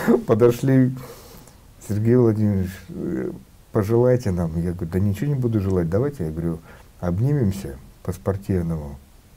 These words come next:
Вот. И вы почувствуете, что мы одна семья, одно целое. Если я не ошибаюсь, из восьми человек-финалистов у вас шесть, э,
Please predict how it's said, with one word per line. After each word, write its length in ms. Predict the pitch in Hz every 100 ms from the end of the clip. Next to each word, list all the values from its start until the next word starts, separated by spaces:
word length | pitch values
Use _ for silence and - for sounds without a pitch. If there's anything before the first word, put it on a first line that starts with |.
| -
Вот. 500 | 101 92 87 85 78 82 -
И 840 | - 85 85 85 85 87 - 73 71 73 - - - - - - - _ -
вы 320 | - 98 117
почувствуете, 640 | 117 113 131 135 107 92
что 160 | 90 92
мы 180 | 95 98
одна 240 | 95 107
семья, 420 | 98 90 85 85
одно 220 | 82 85 82
целое. 520 | - 85 76 73 73 - - - - _ 107
Если 240 | 98 107
я 40 |
не 100 | 107
ошибаюсь, 520 | 104 - 117 131 113 -
из 180 | 120 95
восьми 640 | 98 104 - 135 156 165 - - - -
человек-финалистов 1040 | 98 101 110 104 104 101 113 151 160 - - - - - _ -
у 60 | 95
вас 160 | 101 - - -
шесть, 540 | - 131 147 143 - - - 104
э, 1800 | 95 92 92 92 92 92 92 90 90 87 85 87 87 90 90 90 87